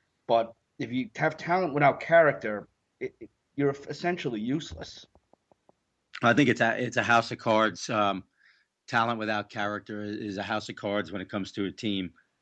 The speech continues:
Speaker 2: Uh, it's always been a, it's always been a cornerstone of, of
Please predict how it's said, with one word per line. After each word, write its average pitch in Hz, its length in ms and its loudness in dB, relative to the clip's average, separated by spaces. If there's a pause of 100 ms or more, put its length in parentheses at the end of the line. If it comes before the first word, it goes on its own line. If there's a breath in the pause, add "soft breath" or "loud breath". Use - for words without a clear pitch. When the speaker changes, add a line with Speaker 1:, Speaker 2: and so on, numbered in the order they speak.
(220)
Speaker 2:
Uh, 104 300 -2
it's 127 120 0
always 123 240 6
been 117 140 2
a, 117 100 2
it's 117 160 -2
always 131 240 4
been 123 80 0
a 120 40 -2
cornerstone 113 800 2
of, 101 360 0
of 101 380 -2